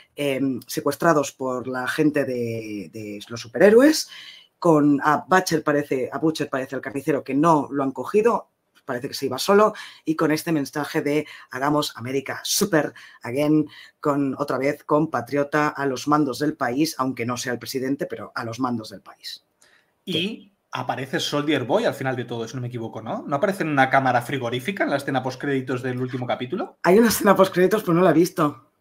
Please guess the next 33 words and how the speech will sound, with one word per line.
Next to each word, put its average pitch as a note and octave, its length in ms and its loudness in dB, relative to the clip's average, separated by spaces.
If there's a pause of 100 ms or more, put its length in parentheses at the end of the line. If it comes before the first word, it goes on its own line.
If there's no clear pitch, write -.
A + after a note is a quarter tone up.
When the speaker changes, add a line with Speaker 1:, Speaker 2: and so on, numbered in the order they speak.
Speaker 2:
Sí, - 260 -4
Speaker 1:
¿Qué D3+ 80 2
Speaker 2:
¿no? D3+ 160 2
Speaker 1:
dices, C3 220 -2
tío? C#3+ 100 -2
Speaker 2:
Ostras, C3+ 220 6
a - 20 0
lo C#3+ 60 2
Speaker 1:
Qué B2+ 60 0
Speaker 2:
mejor D3 100 2
Speaker 1:
raro. C#3 100 2
Speaker 2:
me C#3 60 0
estoy D#3 160 0
olvidando, C#3+ 300 6
pero C3+ 120 2
yo C3 140 0
diría D#3+ 260 2
que G#3 320 2
está D3 380 2
Pa-, C#3+ 200 2
eh, C3 80 -8
Patriota D3 480 2
entra G#3 360 4
y F#3 60 0
está C3+ 360 0
Soldier C#3+ 400 -2
Boy D3 240 2
en E3 100 0
una C#3 400 0
cámara C3 840 0
frigorífica C#3 540 -10
de F3+ 60 -10
estas. - 420 -20